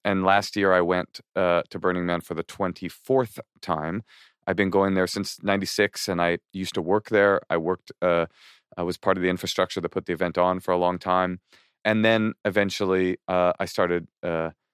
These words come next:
stand-up comedy. And so that's, that's, so Burning Man is scene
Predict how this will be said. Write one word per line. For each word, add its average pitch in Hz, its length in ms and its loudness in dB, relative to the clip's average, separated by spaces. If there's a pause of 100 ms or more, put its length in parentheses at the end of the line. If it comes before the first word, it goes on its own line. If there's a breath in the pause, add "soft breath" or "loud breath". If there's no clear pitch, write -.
(260)
stand-up 92 400 0
comedy. 92 580 2
And 87 140 -8
so - 80 -2
that's, 85 420 0
that's, 92 260 0
so 98 220 0 (260)
Burning 98 220 0
Man 87 180 0
is 82 100 -6
scene 82 280 -4